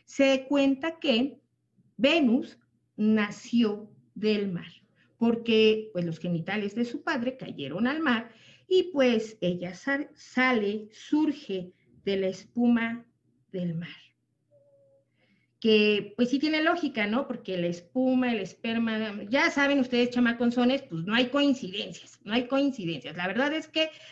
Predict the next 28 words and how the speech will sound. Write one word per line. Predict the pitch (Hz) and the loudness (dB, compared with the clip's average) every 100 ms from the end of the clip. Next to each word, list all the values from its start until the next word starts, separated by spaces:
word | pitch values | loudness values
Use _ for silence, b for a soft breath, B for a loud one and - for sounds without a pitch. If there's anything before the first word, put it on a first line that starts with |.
| B | B
así | 196 208 285 | -4 0 0
fue | 285 262 | 0 0
como | 247 220 | 2 2
nació | 196 180 - 226 220 214 B - | 0 -6 -2 0 0 -2 B 0
y | 214 | 0
surgió | - 202 - 247 226 | 2 -2 -2 -2 0
Venus, | 220 240 311 359 - | 0 0 0 -4 -4
la | 208 | -2
diosa | 180 180 - | -2 -6 -6
del | 202 208 | -4 0
amor, | 220 269 370 B B B | 0 2 -2 B B B
que | 302 330 359 | 2 4 4
era, | 349 370 392 b b _ _ | 2 2 -2 b b _ _
pues, | 277 262 | 2 4
una, | 262 262 294 320 330 - 226 | 4 4 4 4 4 2 0
una | 220 226 262 | 4 4 4
diosa, | 277 247 214 - 269 392 - _ - 208 208 - | 2 2 0 0 0 0 -6 _ -8 -8 -8 -14
si | - 226 | 2 4
no, | 226 233 247 247 - _ _ _ | 6 4 2 0 -12 _ _ _
yo | 180 240 247 | 0 0 0
creo | - 359 415 220 | -2 -2 0 -2
que | - | -4
está | 175 - 220 | -6 -4 -2
considerada | 247 247 247 202 202 214 226 - | 0 2 0 0 0 0 0 -2
entre | 202 208 185 185 | -4 -4 -4 -2
las | 175 170 | -4 -4
más | 202 247 247 | -4 -4 -2
hermosas. | 214 202 233 349 - - - | -4 0 0 -2 -6 -14 -14